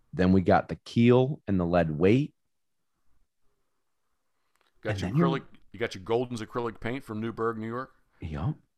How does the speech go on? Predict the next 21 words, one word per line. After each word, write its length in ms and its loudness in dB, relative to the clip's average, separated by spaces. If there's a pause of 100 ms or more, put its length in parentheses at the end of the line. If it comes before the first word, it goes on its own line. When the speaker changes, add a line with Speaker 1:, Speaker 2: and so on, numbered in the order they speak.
(120)
Speaker 2:
No, 140 -2
excuse 320 -6
me, 80 -6
New 160 -4
Berlin, 520 -4
not 180 -10
Newburgh, 460 -10
New 140 -10
Berlin. 480 -10 (100)
Speaker 1:
New 220 -2
Berlin. 760 0 (120)
Speaker 2:
Yeah. 100 -20 (1040)
Speaker 1:
Is 220 -6
that 280 -4
kinda, 400 -2 (220)
so, 340 6
all 100 8
right, 220 4
here's 240 0
a 40 -10
question. 500 -4